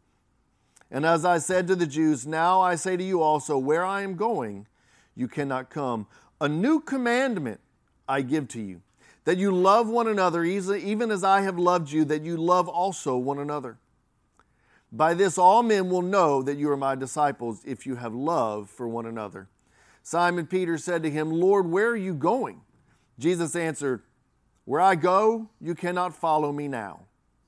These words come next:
but you shall follow later." Peter said to him, "Lord, why can I not follow you right now?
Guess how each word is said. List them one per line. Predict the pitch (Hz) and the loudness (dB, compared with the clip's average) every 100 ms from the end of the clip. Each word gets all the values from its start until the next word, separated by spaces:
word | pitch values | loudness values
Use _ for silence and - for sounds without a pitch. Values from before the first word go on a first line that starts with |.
| _ _ _ | _ _ _
but | 117 | -8
you | 117 107 | -6 -10
shall | - 180 123 98 87 | -6 -2 -2 -2 -10
follow | - 120 98 92 | -4 -2 -2 -6
later." | 98 98 95 90 _ _ _ _ _ _ - | -10 -10 -12 -20 _ _ _ _ _ _ 0
Peter | 196 175 | 2 2
said | 196 190 | 2 0
to | 170 | 2
him, | 170 170 | 0 2
"Lord, | 185 185 | 4 4
why | 160 190 214 | 6 6 6
can | 196 | 2
I | 180 | 2
not | 175 170 | 2 2
follow | - 175 170 | 2 4 4
you | 165 156 | 4 2
right | 156 151 | 2 0
now? | 151 143 135 | 0 -2 -4